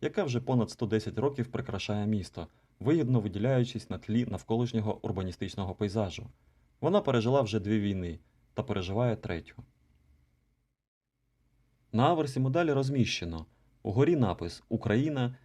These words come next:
під яким малий державний герб України. Композицію, що символізує місто-герой. Фасад драматичного театру під прицілом. Ліворуч. Стилізовані конструкції Азовсталі, на які летять бомби.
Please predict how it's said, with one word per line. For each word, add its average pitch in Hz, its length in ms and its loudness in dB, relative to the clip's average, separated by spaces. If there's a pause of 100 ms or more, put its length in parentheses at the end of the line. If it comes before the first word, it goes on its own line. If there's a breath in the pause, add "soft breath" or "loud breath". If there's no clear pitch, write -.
(140 loud breath)
під 110 160 -4
яким 135 300 2
малий 117 220 2
державний 104 500 0
герб 92 240 -4
України. 101 640 0 (600)
Композицію, 139 600 0
що 175 160 -2
символізує 117 560 2
місто-герой. 101 720 0 (540)
Фасад 135 260 2
драматичного 113 600 2
театру 127 400 0
під 131 240 -6
прицілом. 85 580 -4 (320)
Ліворуч. 135 540 -4 (460)
Стилізовані 127 520 4
конструкції 113 560 -2
Азовсталі, 127 640 0
на 104 140 -2
які 123 400 -4
летять 95 340 -4
бомби. 95 460 -2